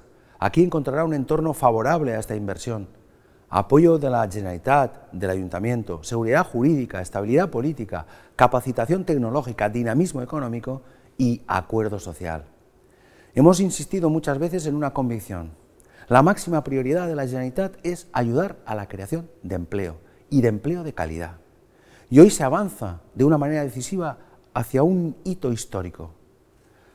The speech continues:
Por dos motivos. En primer lugar, porque es una planta de unas características como una fuente de empleo de alta calidad. Hoy Volkswagen ha comunicado tres mil empleos en la factoría de Sagún. Y en segundo lugar, porque es una inversión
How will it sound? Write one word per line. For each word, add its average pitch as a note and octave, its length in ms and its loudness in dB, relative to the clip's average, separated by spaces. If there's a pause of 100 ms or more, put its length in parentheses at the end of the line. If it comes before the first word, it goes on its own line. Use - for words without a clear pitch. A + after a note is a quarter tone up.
(200)
Por C#3 160 12
dos F3+ 120 10
motivos. E3+ 360 4
En B2 80 2
primer D#3 240 2
lugar, F#3+ 300 2
porque C#3+ 640 -4
es D#3 200 -2
una D#3+ 200 2
planta F3 480 -4 (260)
de A#2+ 140 -2
unas D#3 200 4
características D#3 840 -4 (120)
como C#3 420 0
una D#3+ 260 2
fuente D#3 380 -2
de C3 80 -2
empleo E3 360 0
de D3+ 160 4
alta E3 400 0
calidad. E2+ 440 -8 (600)
Hoy C#3 140 8
Volkswagen D#3+ 640 0
ha B2+ 120 -4
comunicado D3 600 -4 (480)
tres C#3 280 6
mil G3 280 2
empleos C#3+ 540 -2
en A#2 80 -8
la A2 80 -8
factoría G#2+ 380 -8
de G2+ 40 -6
Sagún. D#2+ 360 -10 (580)
Y A#2 80 2
en B2 60 8
segundo F3 340 2
lugar, D3 300 -2
porque C3 280 -4
es C#3+ 100 -4
una E3 120 -2
inversión C#3 540 -4